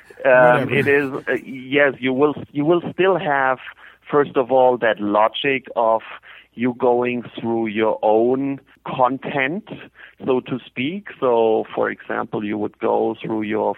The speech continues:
Speaker 1: first, through your own S A P or E R P system. But if you don't find it, you would, by logic of business rules, allow people to search into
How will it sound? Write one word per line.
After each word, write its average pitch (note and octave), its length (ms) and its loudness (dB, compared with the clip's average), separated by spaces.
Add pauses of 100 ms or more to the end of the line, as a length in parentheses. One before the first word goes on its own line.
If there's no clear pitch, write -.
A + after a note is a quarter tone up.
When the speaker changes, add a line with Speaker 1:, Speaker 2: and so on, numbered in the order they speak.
Speaker 1:
first, A2 320 -2 (320)
through A2+ 160 -4
your G#2+ 240 -2
own A2 300 -2
S G#2+ 240 -6
A A2+ 100 -4
P A#2+ 280 -6
or G#2 260 -2
E A2+ 180 -6
R G#2 220 0
P D3 280 -12 (120)
system. E3+ 480 -6 (420)
But A#2+ 100 -4
if A#2+ 160 -6
you A#2 60 -2
don't A#2+ 400 -2 (160)
find A#2+ 340 0
it, G3+ 260 -6 (480)
you C#3 180 0
would, D3+ 480 0 (400)
by A#2 340 2 (220)
logic B2+ 880 -2 (120)
of A2+ 220 0 (200)
business C3+ 500 -4
rules, B2 520 0 (440)
allow G#2+ 480 2
people C3 480 -4
to A#2+ 160 -10 (180)
search B2+ 480 2
into A2 500 -4